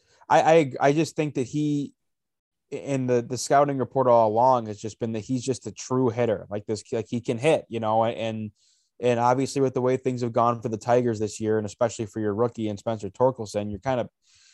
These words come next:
you know, almost, almost biting your nails a bit when Riley Greene comes up. You're like, "Okay, is, is he gonna get off to the same kind of shaky start, whatever?" And he's been great. I think his batting average right now, which obviously means nothing in a handful of games, but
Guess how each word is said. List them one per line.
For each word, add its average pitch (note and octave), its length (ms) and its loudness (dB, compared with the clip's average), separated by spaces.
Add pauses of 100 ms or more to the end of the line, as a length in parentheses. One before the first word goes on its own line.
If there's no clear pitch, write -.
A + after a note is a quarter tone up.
(180)
you D#3+ 80 0
know, D3+ 80 8
almost, E3+ 360 6
almost D3+ 320 2
biting C#3 260 2
your B2+ 100 -6
nails B2+ 320 2
a A#2 40 -6
bit A2 180 -2
when A2 140 -6
Riley A#2 320 2
Greene B2 300 -8
comes G#2 260 -4
up. G2+ 220 2
You're G#2 120 0
like, G#2 180 0
"Okay, A2+ 320 0
is, G#2 220 -4
is G#2 180 -8
he B2+ 120 -2
gonna B2+ 180 0
get B2 140 2
off A#2+ 140 4
to A#2+ 80 -6
the A2+ 80 -2
same A#2+ 300 -4
kind A#2+ 180 0
of G#2+ 80 -4
shaky A#2 340 -4
start, A#2+ 280 2
whatever?" A#2+ 360 2
And G#2+ 100 -8
he's B2 140 -8
been B2+ 160 -6
great. B2 240 0
I G#2 80 0
think B2+ 220 -10
his A2+ 120 -10
batting A#2+ 380 -2
average B2 240 -2
right A#2 200 -2
now, A2 220 0
which A#2+ 140 -2
obviously A#2 360 -2
means A#2 260 -8
nothing A#2 380 -2
in G#2+ 80 -10
a G#2 60 -8
handful A2+ 420 -6
of G#2 80 -8
games, A#2+ 380 -6
but A2+ 180 -2